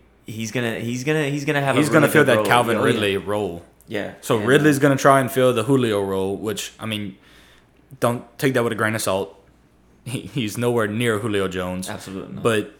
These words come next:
Speaker 2: Russell Gage will see the volume is what I'm talking about.
Speaker 1: Adding Pitts is gonna kinda hurt too,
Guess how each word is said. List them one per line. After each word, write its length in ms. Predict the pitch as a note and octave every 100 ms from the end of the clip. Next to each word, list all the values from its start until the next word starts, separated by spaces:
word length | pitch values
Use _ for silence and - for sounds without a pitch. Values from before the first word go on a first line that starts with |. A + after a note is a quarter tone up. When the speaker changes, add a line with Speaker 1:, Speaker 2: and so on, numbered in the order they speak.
| -
Speaker 2:
Russell 320 | A#2 B2 B2
Gage 240 | A2 A2+ G#2+
will 100 | G2+
see 260 | A#2+ A2+
the 200 | G2 G2
volume 760 | F#2 - G2 G2+ F#2 F2+ E2+ E2
is 160 | G2 G2
what 100 | F#2+
I'm 80 | F2+
talking 240 | G2+ F#2
about. 320 | F2+ F2+ E2+ - _ _ _ _ -
Speaker 1:
Adding 280 | D3 E3
Pitts 360 | C#3+ D#3 D#3 C3+
is 120 | A#2+
gonna 340 | B2 A#2 G#2+ - -
kinda 240 | A#2+ A2
hurt 280 | G2+ A#2 -
too, 300 | - A#2 C#3